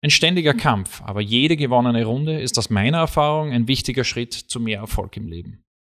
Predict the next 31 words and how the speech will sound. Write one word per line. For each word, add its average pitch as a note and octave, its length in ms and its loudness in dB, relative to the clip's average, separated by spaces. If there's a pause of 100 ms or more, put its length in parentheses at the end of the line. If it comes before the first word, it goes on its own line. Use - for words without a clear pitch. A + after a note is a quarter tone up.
(720)
Den B2 100 2
Ausspruch F3 580 4
und F#2+ 120 0
das F3 160 4
Sinnbild D#3 480 4
der B2+ 80 8
Paviane C3+ 480 4
im C#3 100 0
Kopf - 300 2
prägt C3 260 0
seit A#2 160 2
Jahren A#2 340 6
ein C#3 120 4
ganz B2+ 200 4
besonderer B2 440 4
Mentor A2+ 420 4
in F#2+ 80 2
meinem G2 240 -4
Leben, - 340 -10 (300)
Doktor C#3 280 4
Manfred A#2 420 2
Winterheller. G#2+ 500 -2 (760)
Er B2+ 120 4
ist - 160 0
weltweit C#3 400 4
erfolgreicher G#2+ 560 2
Vortragender, C#3+ 840 2 (240)
Autor, C3 640 4
Coach D3 580 2
und B2+ 200 -2
Unternehmer. A2+ 500 2